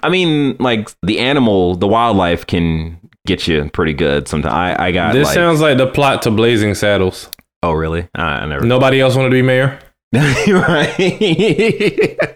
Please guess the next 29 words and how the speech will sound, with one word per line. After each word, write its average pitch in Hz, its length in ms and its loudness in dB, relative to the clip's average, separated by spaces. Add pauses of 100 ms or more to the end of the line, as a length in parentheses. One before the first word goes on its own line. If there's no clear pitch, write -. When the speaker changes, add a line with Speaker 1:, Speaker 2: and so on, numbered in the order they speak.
(920)
Speaker 1:
Uh, 330 120 2
actually, 220 400 2
yeah, 147 220 2
that's 139 120 2
pretty 147 240 2
accurate. 123 580 0
<laughs> 156 640 0
So, 143 220 2
like 123 200 2
Speaker 2:
Yeah, 113 240 2
yeah, 131 220 2
go 131 160 2
watch 143 340 2
the 139 80 2
movie 135 260 4
Blazing 113 400 2
Saddles. 107 480 0
Speaker 1:
<laughs> 196 1300 -2
So 143 200 0
once 143 240 2
you, 185 120 2
once 139 240 0
you 190 80 0
become 104 760 0
the 90 160 0
mayor 92 400 2
of 78 240 -2
this 78 180 -4
town, 78 600 -4